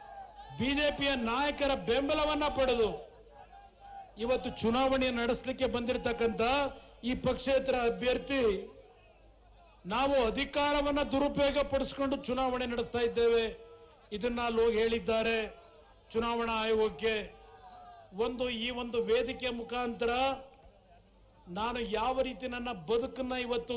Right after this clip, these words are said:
ಕಳೆದಿದ್ದೇನೆ ನಿಮ್ಮ, ನಾನು ನಿಮ್ಮ ಮುಂದೆ ಹೇಳಲೇಬೇಕು. ನಾನು ಬದುಕಿರ್ತಕ್ಕಂಥದ್ದು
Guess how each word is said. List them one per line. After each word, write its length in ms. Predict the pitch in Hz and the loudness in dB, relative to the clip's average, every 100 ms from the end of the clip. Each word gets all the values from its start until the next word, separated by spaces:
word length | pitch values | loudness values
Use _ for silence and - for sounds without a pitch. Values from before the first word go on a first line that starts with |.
| 233 | -2
ಕಳೆದಿದ್ದೇನೆ 600 | 220 233 247 190 233 240 240 226 - - - 185 208 | 0 0 -2 0 0 0 -2 -4 -10 -20 -20 -10 -6
ನಿಮ್ಮ, 240 | 240 240 247 202 208 | -4 -4 -6 -6 -6
ನಾನು 240 | 220 226 214 - - - - - 202 | -2 -2 -2 -6 -16 -20 -20 -14 -8
ನಿಮ್ಮ 140 | 220 214 | -6 -6
ಮುಂದೆ 220 | 202 202 196 | -6 -2 -2
ಹೇಳಲೇಬೇಕು. 540 | 196 202 202 180 180 - - - _ _ - - _ _ - 190 | -2 -4 -4 -6 -10 -12 -20 -20 _ _ -20 -20 _ _ -10 -6
ನಾನು 160 | 226 170 | -6 -6
ಬದುಕಿರ್ತಕ್ಕಂಥದ್ದು 1000 | 202 226 240 226 233 233 233 226 170 226 | -8 -10 -10 -8 -6 -2 -2 -2 0 4